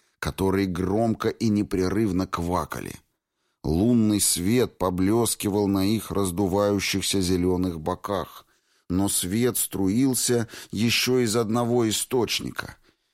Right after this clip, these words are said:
В его-то сторону они, казалось, с интересом глазели. Я проследил за взглядом одной особенно жирной и уродливой лягушки —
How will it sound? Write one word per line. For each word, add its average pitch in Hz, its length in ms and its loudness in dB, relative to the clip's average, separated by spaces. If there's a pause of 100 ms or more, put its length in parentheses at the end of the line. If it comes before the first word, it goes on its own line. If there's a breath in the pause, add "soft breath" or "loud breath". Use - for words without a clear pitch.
(160)
В - 60 -10
его-то 80 420 0
сторону 90 600 0
они, 90 260 0
казалось, 98 580 0
с - 100 -2
интересом 90 640 0
глазели. 90 720 -2 (720)
Я 78 220 -4
проследил 87 640 -2
за 85 200 -2
взглядом 90 720 0
одной 90 480 0
особенно 85 580 -2
жирной 101 560 0
и - 140 -4
уродливой 101 640 2
лягушки — 101 720 -2